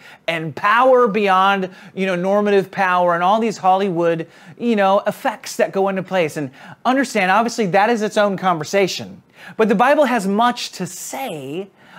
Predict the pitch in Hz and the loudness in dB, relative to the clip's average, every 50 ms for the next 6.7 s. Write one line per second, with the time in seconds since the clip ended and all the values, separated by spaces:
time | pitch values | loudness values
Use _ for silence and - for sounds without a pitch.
0 | - _ - 214 185 185 170 170 160 - - - - _ _ - - 214 165 170 | -6 _ -2 0 2 4 4 2 2 0 -4 -12 -20 _ _ -4 -2 -2 2 2
1 | 185 202 202 196 - - - 269 262 240 214 196 196 214 247 277 285 277 - - | 2 2 2 0 -4 -2 0 0 0 0 0 0 0 2 2 2 0 0 -4 -10
2 | - - - - - - 226 220 208 180 160 196 185 190 190 196 208 226 226 214 | -20 -20 -20 -8 -4 -2 0 0 2 2 2 0 0 2 2 2 4 4 2 0
3 | 202 - - - - - - - - 220 226 202 185 180 175 - - 196 170 - | -2 -4 -12 -20 -20 -20 -20 -8 -2 0 0 2 2 0 0 0 0 -2 -2 0
4 | - 214 208 196 190 185 180 175 175 170 160 165 175 180 180 175 175 160 147 - | 0 0 2 2 0 -2 -4 -4 -6 -4 -2 0 0 0 0 -2 -4 -6 -10 -4
5 | - 214 196 180 175 143 170 196 180 170 160 160 143 - 196 196 180 160 170 165 | -2 -2 0 0 -2 -2 -2 -2 -2 -2 -6 -8 -8 -6 -6 -6 -6 -8 -8 -8
6 | 156 151 147 202 214 226 185 139 110 92 - - - - | -10 -6 -4 -4 -4 -4 -8 -12 -16 -18 -20 -20 -20 -20